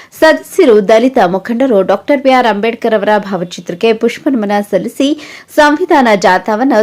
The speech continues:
ತುಂಬಾ ವಿಶೇಷವಾಗಿ ಬರಮಾಡಿಕೊಂಡರು. ಸೋಂಪುರ ಮುಖ್ಯ ರಸ್ತೆಯಲ್ಲಿ ಸೋಂಪುರ ಗ್ರಾಮ ಪಂಚಾಯಿತಿಯ ಅಧ್ಯಕ್ಷರು, ಉಪಾಧ್ಯಕ್ಷರು, ಪಂಚಾಯಿತಿಯ ಸಿಬ್ಬಂದಿಗಳು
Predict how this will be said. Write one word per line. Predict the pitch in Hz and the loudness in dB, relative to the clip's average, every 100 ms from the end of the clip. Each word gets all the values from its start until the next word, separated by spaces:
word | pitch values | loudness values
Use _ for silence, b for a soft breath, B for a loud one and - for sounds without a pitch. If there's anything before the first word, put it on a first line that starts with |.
| 220 | 0
ತುಂಬಾ | 247 226 190 | 0 2 0
ವಿಶೇಷವಾಗಿ | 196 - 277 269 214 185 180 226 185 | -2 -2 -4 -2 -2 -2 -2 -2 0
ಬರಮಾಡಿಕೊಂಡರು. | 185 226 220 - 185 185 196 185 - B B - | 0 -4 -8 -8 -4 0 2 2 0 B B -4
ಸೋಂಪುರ | 240 254 320 302 285 | 0 0 2 2 2
ಮುಖ್ಯ | 277 - 294 | 0 0 0
ರಸ್ತೆಯಲ್ಲಿ | 302 302 294 285 285 294 | 0 0 2 2 0 0
ಸೋಂಪುರ | 269 269 254 214 202 | 0 2 2 2 2
ಗ್ರಾಮ | 196 202 | -2 -2
ಪಂಚಾಯಿತಿಯ | 220 214 202 214 202 | -6 -4 -2 0 0
ಅಧ್ಯಕ್ಷರು, | 175 202 - 214 220 214 | -2 -8 -8 0 0 2
ಉಪಾಧ್ಯಕ್ಷರು, | 208 185 196 - 202 220 214 | 0 -2 -6 -6 -2 0 0
ಪಂಚಾಯಿತಿಯ | 202 - 254 254 214 202 220 | -2 -2 -4 -2 -2 -2 -4
ಸಿಬ್ಬಂದಿಗಳು | 214 240 247 240 202 | -4 -4 -4 -2 0